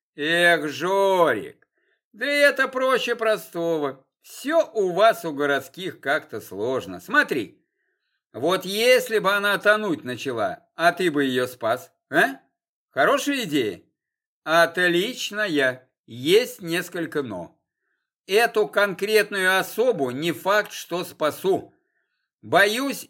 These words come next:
искушение утопить её будет гораздо сильнее.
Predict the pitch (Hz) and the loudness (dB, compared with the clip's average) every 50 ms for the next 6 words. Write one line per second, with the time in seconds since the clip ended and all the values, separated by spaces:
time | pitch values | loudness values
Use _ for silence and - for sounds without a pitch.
0 | _ - 202 214 196 - - - 196 190 - - - 208 247 247 247 226 220 220 | _ -14 -12 -12 -12 -10 -8 -6 -4 -4 -4 -4 -2 0 2 2 0 0 -2 -4
1 | 208 208 202 208 196 - - 196 190 - - 226 254 233 170 - 180 160 147 147 | -4 -4 -4 -4 -4 -2 0 0 0 0 -2 -8 -8 -8 -8 -8 -4 -2 0 0
2 | 143 135 156 185 175 151 160 160 127 120 139 139 135 117 113 123 139 185 185 127 | 0 0 -2 -4 -2 -2 -4 -4 0 2 2 2 2 2 2 2 2 2 0 -2
3 | 123 143 143 - - 120 107 107 98 117 139 143 113 87 - | -6 -10 -10 -8 -8 -10 -10 -8 -8 -6 -4 -4 -6 -6 -10